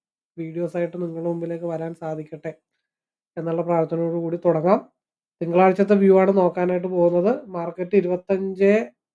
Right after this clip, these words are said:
നാനൂറ്റി അറുപത്തേഴിലാണ്. ഞാനിങ്ങനെ സംസാരിച്ച് വരുമ്പോഴേ സൗണ്ട് നന്നായിട്ട് അങ്ങനെ കൂടിപ്പോവും. അതായത് ഈ പോസിറ്റീവ് വൈബ് കൂടുമ്പോഴത്തേക്കും സൗണ്ട് അങ്ങനെ കൂടി, കൂടി, കൂടി, കൂടിപ്പോവും.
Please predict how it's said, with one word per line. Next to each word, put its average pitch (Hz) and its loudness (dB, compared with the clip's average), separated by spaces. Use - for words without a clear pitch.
നാനൂറ്റി 185 -4
അറുപത്തേഴിലാണ്. 175 -6
ഞാനിങ്ങനെ 208 0
സംസാരിച്ച് 214 2
വരുമ്പോഴേ 214 2
സൗണ്ട് 196 4
നന്നായിട്ട് 202 2
അങ്ങനെ 208 0
കൂടിപ്പോവും. 180 -4
അതായത് 170 -8
ഈ 196 -2
പോസിറ്റീവ് 208 4
വൈബ് 214 0
കൂടുമ്പോഴത്തേക്കും 208 0
സൗണ്ട് 180 -2
അങ്ങനെ 196 -2
കൂടി, 175 -6
കൂടി, 180 -6
കൂടി, 175 -8
കൂടിപ്പോവും. 170 -16